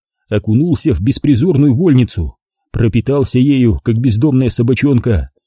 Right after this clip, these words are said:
которой нет ничего милее подзаборной жизни, где на тебя никто не накинет ошейника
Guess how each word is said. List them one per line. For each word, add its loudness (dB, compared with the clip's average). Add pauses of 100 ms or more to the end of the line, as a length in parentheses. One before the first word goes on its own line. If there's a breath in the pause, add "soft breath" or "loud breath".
(220)
которой -2
нет 0
ничего 0
милее 2
подзаборной 0
жизни, -2 (400)
где -2
на 0
тебя -2
никто 0
не 4
накинет 0
ошейника -2